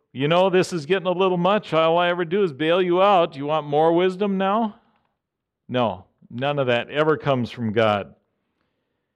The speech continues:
His commitment is to supply all the wisdom that his people need to deal with the issues of life and to give it generously and to the fullest and never at any point with reproach.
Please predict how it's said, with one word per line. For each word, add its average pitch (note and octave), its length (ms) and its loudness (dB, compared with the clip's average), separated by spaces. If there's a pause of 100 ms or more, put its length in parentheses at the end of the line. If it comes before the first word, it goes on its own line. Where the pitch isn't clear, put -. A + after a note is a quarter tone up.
(220)
His F#3+ 220 2
commitment F3 540 2
is C#3 160 -2
to C3+ 120 -8
supply C#3+ 540 0
all F#3+ 440 2
the F#3 100 4
wisdom D3+ 420 2
that C3+ 160 2
his B2 140 -2
people E3+ 360 -4
need C#3+ 380 -2
to B2 100 -4
deal C#3 300 0
with F3 140 0
the E3 120 -8
issues D3+ 380 -8
of C3 180 -10
life C3+ 520 0 (680)
and C3+ 220 -4
to B2 80 -6
give B2+ 220 0
it A2+ 200 -2
generously D#3 920 -2
and A#2 180 -4
to A2+ 80 -4
the G#2 140 -8
fullest F3 840 -2 (380)
and B2+ 260 -2
never E3 320 4
at B2 200 2
any E3+ 260 -2
point D3+ 340 -2
with C3+ 240 -4
reproach. B2+ 800 0